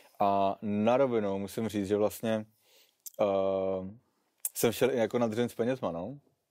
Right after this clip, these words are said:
Jo, že prostě takový to, kdo neriskuje, nepije šampaňský, tak jsem vložil vlastně, že jsem tady našel kluky, Pixbo Studio, kde natáčíme a ono to úplně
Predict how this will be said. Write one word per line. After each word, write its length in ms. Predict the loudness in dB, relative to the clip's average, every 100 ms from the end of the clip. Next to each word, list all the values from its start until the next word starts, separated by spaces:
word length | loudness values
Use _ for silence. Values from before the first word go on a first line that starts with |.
| _ _ -4
Jo, 180 | -2 0
že 100 | -2
prostě 540 | 0 -2 2 2 4
takový 260 | 0 -2 -2
to, 180 | 0 0
kdo 120 | 0
neriskuje, 680 | -2 -4 -4 2 4 2 0 -12 -20 -20 _
nepije 340 | 0 2 4 2
šampaňský, 760 | 0 -2 0 0 -2 0 0
tak 200 | 2 0
jsem 200 | 0 0
vložil 360 | 0 2 2 2
vlastně, 340 | 0 -2 -4
že 80 | -4
jsem 200 | -4 -2
tady 160 | 0 -2
našel 280 | -2 -4
kluky, 440 | -4 -2 2 2 0 -6 -20 -20 -20 -20 -20 -4
Pixbo 340 | 0 2 0 -2
Studio, 540 | -2 0 4 4 4
kde 100 | 2
natáčíme 840 | -2 2 2 2 -2 -2 0 0 -2 -4 0
a 80 | 2 4 2 2 0
ono 180 | 0 0
to 140 | -2
úplně 540 | -4 0 2 4 2